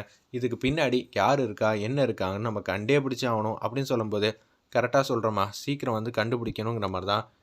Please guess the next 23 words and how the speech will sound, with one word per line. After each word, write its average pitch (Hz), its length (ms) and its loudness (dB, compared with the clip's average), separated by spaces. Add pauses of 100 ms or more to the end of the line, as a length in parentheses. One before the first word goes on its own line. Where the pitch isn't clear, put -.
(200)
யோசிச்சுட்டு 175 360 2
இருக்காங்க. 120 300 2 (240)
அவன் 113 240 -2
இங்க 117 200 2
தானே 143 180 4
ஓடிப்போனா, 127 680 2
அவனை 104 220 0
பிடிச்சி 131 400 -2
விசாரிச்சா 113 680 2
எல்லாமே 123 340 0
தெள்ள 123 280 0
தெளிவா 120 340 0
தெரிஞ்சிரும். 110 480 -2 (360)
அவன் 175 200 0
வாலண்டரியா 208 600 0
வந்து 110 260 -2 (840)
தப்பு 214 180 2
தப்பா 208 280 2
வந்து 156 280 0
பேசி 151 380 -2 (400)
கதவை 202 220 2
வந்து 170 180 0
பூட்டியிருக்கானா, 131 640 2